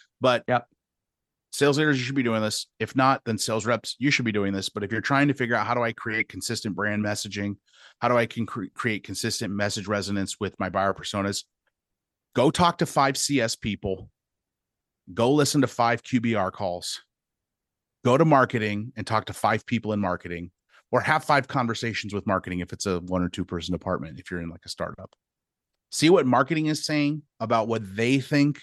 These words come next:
Speaker 1: your buyer persona is. See what the real world scenario as it pertains to your product or services from C S Ms. Marry the two, eat the fish, spit out the bones. That's your perfect world.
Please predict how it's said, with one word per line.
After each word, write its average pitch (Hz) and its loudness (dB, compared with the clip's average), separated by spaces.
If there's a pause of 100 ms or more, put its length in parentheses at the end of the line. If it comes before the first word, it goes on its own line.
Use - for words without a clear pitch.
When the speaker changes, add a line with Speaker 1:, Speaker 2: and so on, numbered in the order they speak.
Speaker 1:
your 127 0
buyer 131 0
persona 135 -2
is. 131 -6 (360)
See - 0
what 151 0
the 113 0
real 120 2
world 120 -2
scenario 107 -2
as 101 -2
it 95 -12
pertains 101 -6
to - -8
your 98 -2 (240)
product 101 0
or 95 -4
services 98 -4
from 92 -6
C 92 -2
S 90 -2
Ms. 123 2 (360)
Marry 135 4
the 127 0
two, 123 -2
eat 123 -2
the 117 -6
fish, 110 0
spit 113 0
out 104 0
the 101 -6
bones. 113 0
That's 98 -2
your 92 -10
perfect - -8
world. 90 -10